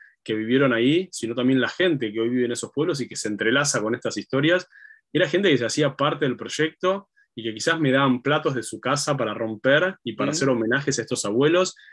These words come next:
Speaker 1: Me pasó en Rumania, en un pueblito en la montaña, que me quedé una semana con una familia, que incluso me ayudaron a encontrar lo-, los documentos,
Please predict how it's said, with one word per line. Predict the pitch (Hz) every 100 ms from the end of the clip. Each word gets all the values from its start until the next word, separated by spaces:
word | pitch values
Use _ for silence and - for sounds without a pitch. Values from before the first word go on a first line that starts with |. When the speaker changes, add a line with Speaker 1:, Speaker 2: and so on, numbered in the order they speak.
| - _
Speaker 1:
Me | 110 107
pasó | 113 143
en | 127
Rumania, | 113 120 160 175 117
en |
un | 120 117
pueblito | 110 123 131
en |
la | 113
montaña, | 104 101 123 147 175
que | -
me | 104
quedé | 92 110
una | 120 127
semana | 120 104 113 127
con | 120 110
una | 117 120
familia, | 101 110 131 143 160 165 _ - _
que | 117
incluso | 113 147 156
me | 135
ayudaron | 120 - 120 131 160
a | 131
encontrar | 113 110 110 139 151
lo-, | 127 117 107
los | 110 104
documentos, | 110 110 113 127 143 143 160 156 -